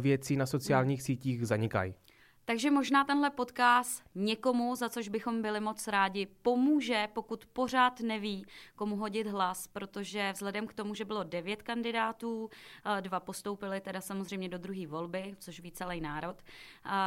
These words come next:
Speaker 2: tak, eh, pokud pořád ještě váháte, nevíte, k jakomu se přiklonit,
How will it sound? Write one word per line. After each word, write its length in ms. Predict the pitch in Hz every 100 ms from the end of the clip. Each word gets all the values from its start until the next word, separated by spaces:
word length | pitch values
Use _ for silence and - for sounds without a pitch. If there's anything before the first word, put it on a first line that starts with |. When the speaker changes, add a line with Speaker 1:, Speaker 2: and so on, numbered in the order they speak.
| 185 185 185 - -
Speaker 2:
tak, 580 | 202 190 196 - - 214
eh, 180 | 202 196
pokud 300 | 214 214 214
pořád 520 | - 269 240 269 262
ještě 280 | 269 - 254
váháte, 600 | 226 220 220 233 226 233
nevíte, 460 | 220 208 214 220 214
k 60 |
jakomu 280 | 214 214 220
se 140 | 208 233
přiklonit, 640 | - 202 220 214 214